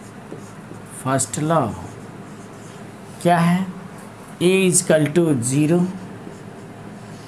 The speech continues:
then summation of F equal to zero। It means total force acting in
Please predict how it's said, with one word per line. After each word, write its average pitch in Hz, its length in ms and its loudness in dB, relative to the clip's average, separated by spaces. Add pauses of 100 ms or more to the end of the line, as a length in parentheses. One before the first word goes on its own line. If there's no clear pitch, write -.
(680)
then 143 300 6 (2250)
summation 165 800 6
of 143 280 4 (100)
F 143 220 2 (840)
equal 127 500 -2
to 202 60 6 (480)
zero। 113 260 -2 (1120)
It 175 220 4
means 208 260 6
total 196 360 8
force 202 220 6
acting 190 380 4
in 190 100 6